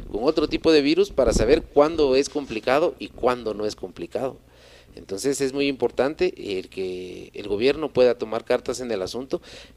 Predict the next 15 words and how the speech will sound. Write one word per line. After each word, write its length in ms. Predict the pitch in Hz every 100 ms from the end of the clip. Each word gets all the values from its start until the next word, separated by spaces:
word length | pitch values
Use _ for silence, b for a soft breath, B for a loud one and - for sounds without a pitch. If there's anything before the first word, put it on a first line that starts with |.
| -
ya 160 | 117
que 100 | 120
se 140 | 113 101
trasladaron 540 | 98 92 98 113 117
a 60 | 95
los 120 | 87
pacientes 480 | 95 87 110 107 87
a 60 |
sus 240 | 82 82 85
hogares, 440 | 82 117 180 - b b b -
el 260 | 101 92
poderles 480 | 85 95 104 135 127
dar 140 | 123 123
la 140 | 113
guía. 300 | 123 165 104